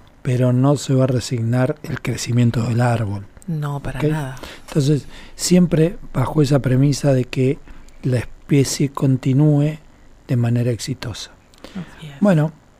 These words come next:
Speaker 1: y, y en estos, en estos roles, así como en el tallo cerebral, que se ubican estas funciones instintivas de primera etapa, todo el, el resto de las capas embrionarias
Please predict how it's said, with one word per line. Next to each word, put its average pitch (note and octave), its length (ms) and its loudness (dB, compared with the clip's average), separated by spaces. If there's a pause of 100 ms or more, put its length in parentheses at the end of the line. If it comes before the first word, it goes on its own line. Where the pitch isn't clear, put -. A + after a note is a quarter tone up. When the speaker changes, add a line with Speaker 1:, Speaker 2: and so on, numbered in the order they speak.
(280)
Speaker 1:
y, D3+ 400 2
y D#3+ 200 4
en E3+ 140 6
estos, G3 560 -2 (680)
en C#3 140 0
estos D3+ 340 0
roles, C#3+ 360 2
así A#2+ 220 -4
como B2+ 260 0
en A#2+ 220 -2
el A2+ 80 -6
tallo B2+ 380 0
cerebral, B2 640 0
que G#2 380 -6
se - 160 -12
ubican A2+ 680 -4
estas - 420 -4
funciones B2+ 720 -2
instintivas A#2+ 760 -2
de A#2 100 -4
primera A#2+ 360 -2
etapa, B2 440 -2 (800)
todo C#3+ 240 4
el, A#2+ 180 0
el A#2+ 180 0
resto C3+ 340 0
de A2+ 80 -2
las G#2 160 -6
capas B2 580 -2 (200)
embrionarias A#2+ 1000 0